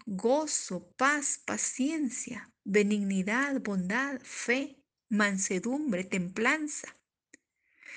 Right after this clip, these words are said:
¿Y qué pasa con esto? Que el Señor dijo, "Por sus frutos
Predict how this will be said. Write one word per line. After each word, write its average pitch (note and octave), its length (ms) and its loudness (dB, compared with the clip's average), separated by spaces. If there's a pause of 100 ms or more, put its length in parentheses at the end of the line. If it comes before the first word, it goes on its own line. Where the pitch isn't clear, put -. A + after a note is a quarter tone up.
(560)
¿Y C4+ 180 2
qué D4+ 140 0
pasa D#4+ 440 2
con C#4 220 2
esto? G3+ 460 0 (420)
Que A#3+ 340 4 (1500)
el A#3 120 4
Señor A#3+ 720 2
dijo, G#3+ 400 -2 (220)
"Por A#3 280 6
sus - 360 -2
frutos - 760 -2